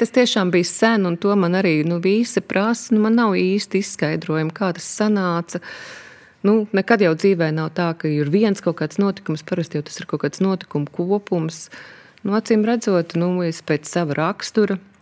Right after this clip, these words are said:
varbūt nebija pārāk piemērota aktrises profesijai, un, un katrā ziņā tā mana pārvirzīšanās uz režiju, īpaši uz kino režiju, nu, tā gan nebija, eh,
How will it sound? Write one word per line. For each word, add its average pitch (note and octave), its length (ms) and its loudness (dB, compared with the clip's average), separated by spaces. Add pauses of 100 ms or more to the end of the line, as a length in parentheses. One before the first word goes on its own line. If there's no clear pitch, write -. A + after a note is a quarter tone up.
(760)
varbūt B2+ 460 -4
nebija C3 340 0
pārāk C3 400 -2
piemērota D#3 720 0
aktrises - 540 -8
profesijai, C#3+ 840 -2
un, B2+ 160 -2 (880)
un C#3 140 -2
katrā D3+ 340 2
ziņā F3+ 300 2 (100)
tā C#3+ 160 0
mana D#3 240 0
pārvirzīšanās C#3+ 1300 0
uz - 180 -8
režiju, F3+ 640 2
īpaši D3+ 600 0
uz C3 180 -8
kino F#3 500 2
režiju, D#3 460 0
nu, D3 80 -6
tā E3 260 -4
gan D3 220 0
nebija, B2 500 -2
eh, - 880 -14